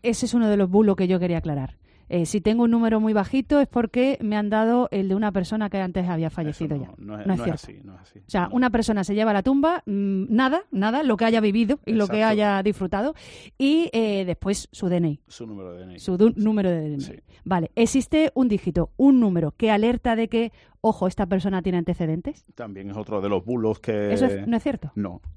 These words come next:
Speaker 2: ni el bulo del número que son los antecedentes, ni el bulo de que hay tantas personas que se llaman igual que tú por este número. Son dígitos de control, eh, de registros informatizados. Eso tienen una serie de números detrás que hacen reconocerse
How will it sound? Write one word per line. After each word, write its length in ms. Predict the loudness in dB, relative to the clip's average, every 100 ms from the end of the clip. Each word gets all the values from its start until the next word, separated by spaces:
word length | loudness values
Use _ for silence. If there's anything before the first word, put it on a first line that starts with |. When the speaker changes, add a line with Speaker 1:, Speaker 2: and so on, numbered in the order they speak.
| -10
Speaker 2:
ni 300 | -2 0 0
el 180 | -2 -2
bulo 400 | -2 0 0 0
del 240 | -2 -2
número 360 | -2 -2 -2 -2
que 280 | 0 0 0
son 180 | -2
los 100 | 0
antecedentes, 540 | 0 0 -6 -4 -2 -2
ni 80 | -2
el 120 | -2
bulo 260 | -2 -2 0
de 160 | -2
que 180 | -4 -6
hay 160 | -4 -6
tantas 280 | -6 -8 -8
personas 720 | -8 -10 -6 -6 -8 -12 -20 _
que 100 | -12
se 120 | -6
llaman 240 | -4 -4
igual 260 | -4 -4 -4
que 120 | -4
tú 280 | -4 -4 -6 _ _ _ _
por 140 | -14 -14
este 220 | -10 -6
número. 400 | -6 -6 -6 -10 -12
Son 220 | -6 -4
dígitos 360 | -4 -6 -4 -4
de 120 | -4
control, 500 | -6 -6 -4 -4 -6 -16 -20 _
eh, 480 | -12 -10 -8 -8 -8 -8
de 180 | -8 -8
registros 360 | -10 -12 -8
informatizados. 800 | -8 -8 -10 -10 -12 -10 -10 -12
Eso 320 | -14 -6 -6
tienen 340 | -6 -8 -8 -10
una 220 | -10 -10
serie 280 | -10 -10 -8
de 80 | -6
números 340 | -4 -4 -6
detrás 420 | -8 -4 -4 -4
que 160 | -8 -12
hacen 320 | -12 -10 -12
reconocerse 720 | -12 -12 -12 -10 -12 -10 -14